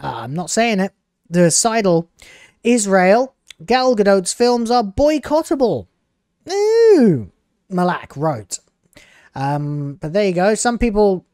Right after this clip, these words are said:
then dispute whether boycotts are actually effective in these sort of situations. Um, Malak supports, uh, supports a boycott of the film despite Zegler's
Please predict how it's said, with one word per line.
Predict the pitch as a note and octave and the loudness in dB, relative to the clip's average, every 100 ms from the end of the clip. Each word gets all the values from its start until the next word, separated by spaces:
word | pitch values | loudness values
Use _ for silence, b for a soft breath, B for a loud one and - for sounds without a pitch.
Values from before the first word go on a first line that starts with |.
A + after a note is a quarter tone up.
| _ _ | _ _
then | F3+ G3+ F#3+ E3 - _ _ - | 0 2 2 0 -6 _ _ -4
dispute | F3 - F3+ F#3+ G3 | -4 -4 -4 -4 0
whether | F#3 F#3+ | 0 0
boycotts | E3 G3 F#3+ G3 F3 | 0 0 0 -4 -2
are | F3 E3+ | 0 0
actually | E3 - D#3+ D3 | -2 -4 -4 -4
effective | - C#4 - A#3+ C4 A3+ | -4 -6 -4 -2 -2 0
in | G#3 | -2
these | G#3 G#3 | 0 -2
sort | - F3 | -4 -6
of | - | -6
situations. | A3+ - G3+ G#3+ G#3+ - A#3+ B3+ B3+ A#3+ - B B B B B B - | -6 -6 -4 -2 -2 -2 -4 -4 -8 -8 -10 B B B B B B -4
Um, | F#3 F#3+ F#3+ G3 F#3+ F#3+ - _ _ _ _ _ _ _ F3+ | 2 4 4 2 0 -4 -12 _ _ _ _ _ _ _ -2
Malak | G#3 G#3+ F#3+ | 0 0 -2
supports, | - - G#3 - - | -6 0 -2 -2 -4
uh, | F3 | -4
supports | - F#3 B3+ F3 | -4 2 2 2
a | |
boycott | D3 G#3+ C4+ - F#3 | 0 2 2 2 0
of | D#3+ | 0
the | D3 | -4
film | D3+ C#3+ G3 | -2 -2 -2
despite | G3 F3 D#3+ - _ | -4 -2 -2 -4 _
Zegler's | C#3 E3 D3+ D#3 | -6 -4 -4 -4